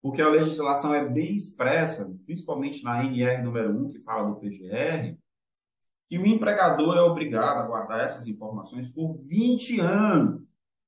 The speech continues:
Isso mesmo, vinte anos. Todos esses programas que você tem,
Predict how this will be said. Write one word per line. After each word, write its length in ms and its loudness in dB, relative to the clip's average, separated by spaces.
Isso 360 -6
mesmo, 760 0
vinte 760 -6
anos. 840 0
Todos 360 0
esses 280 -10
programas 680 0
que 80 -14
você 300 -14
tem, 600 2